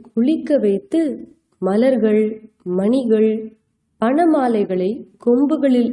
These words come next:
அணிய வைத்தும், இளைஞர்கள் ஓடுகிற காளையை அடக்க முயற்சிக்க வேண்டும். கழுத்தில் கட்டப்பட்டுள்ள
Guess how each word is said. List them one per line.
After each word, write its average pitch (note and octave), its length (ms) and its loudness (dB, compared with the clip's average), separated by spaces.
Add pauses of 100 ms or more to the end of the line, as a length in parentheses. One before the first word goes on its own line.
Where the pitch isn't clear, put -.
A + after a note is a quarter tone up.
அணிய B3 420 0
வைத்தும், G3+ 520 -2 (800)
இளைஞர்கள் A3 800 2 (600)
ஓடுகிற C#4+ 680 2
காளையை G#3 560 0 (300)
அடக்க C4+ 440 0
முயற்சிக்க A3+ 760 -2
வேண்டும். F#3 480 -2 (1200)
கழுத்தில் D#4 580 0
கட்டப்பட்டுள்ள B3 1000 -2